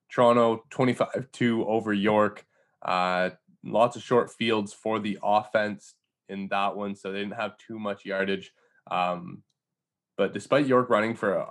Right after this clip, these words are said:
over a hundred yards, uh, which I still think is an issue for Toronto, Toronto looked to be more physical.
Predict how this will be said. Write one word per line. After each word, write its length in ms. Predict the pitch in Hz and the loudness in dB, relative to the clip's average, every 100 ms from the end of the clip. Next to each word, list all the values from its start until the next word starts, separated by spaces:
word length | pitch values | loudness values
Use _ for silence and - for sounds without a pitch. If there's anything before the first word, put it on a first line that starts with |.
| - | -6
over 180 | 113 110 | 0 0
a 60 | |
hundred 280 | 104 107 95 | 2 0 -2
yards, 500 | 92 95 107 - - _ | 2 2 0 -6 -20 _
uh, 160 | - 87 | -8 -6
which 160 | 82 113 | -6 -6
I 80 | |
still 320 | 101 - 110 117 | -8 -4 -2 -2
think 180 | 120 | -4
is 60 | 107 | -4
an 160 | 95 95 | -4 -4
issue 220 | 95 104 | -6 -8
for 100 | 95 | -8
Toronto, 540 | - 90 95 107 - _ _ _ _ | -4 -2 0 0 -4 _ _ _ _
Toronto 320 | - 117 139 | 2 4 4
looked 300 | 110 117 - | 4 2 2
to 80 | 101 | 0
be 220 | 101 104 | 2 4
more 180 | 92 92 | 4 2
physical. 540 | - 92 98 - - | 0 -4 -4 -12 -12